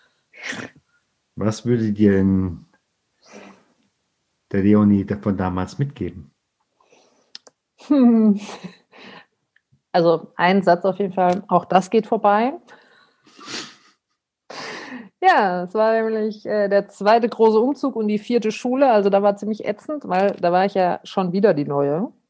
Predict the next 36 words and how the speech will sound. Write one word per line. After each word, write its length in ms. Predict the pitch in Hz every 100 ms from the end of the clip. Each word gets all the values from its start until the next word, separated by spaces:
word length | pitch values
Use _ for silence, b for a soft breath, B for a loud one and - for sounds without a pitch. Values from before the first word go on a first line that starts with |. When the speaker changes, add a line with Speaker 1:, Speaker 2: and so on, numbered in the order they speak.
| _ _ _ _
Speaker 2:
Gerade 440 | - 170 190 208 185
hatte 160 | 185
ich 80 | -
mich 160 | 190 185
in 100 | 185
der 140 | 175
alten 240 | 185 190
Klasse 280 | 175 180 170
eingelebt 540 | - 190 185 175 180 175
und 100 | 170
so 100 | 175
meinen 260 | 170 175
Platz 300 | - 214 214
in 180 | - 190
der 100 | 180
Gruppe 300 | 180 190 196
gehabt 320 | 185 170 175
und 100 | 160
dann 80 | 160
ging 240 | 175 196
alles 320 | - 185 214 214
wieder 200 | 185 202
von 200 | 190 196
vorne 300 | 165 185 165
los. 340 | 156 202 - B B B B B B _
Das 340 | 117 196 196
war 320 | 175 104 110 -
echt 420 | - 190 175 - _
ätzend. 420 | - 202 - 160 -
Und 240 | 254 311
wahrscheinlich 460 | 269 254 240 247 247
würde 180 | 233 233
ich 240 | 226 -
ihr 200 | 220 214
sagen 460 | 208 185 196 208 196
mit, 300 | 190 196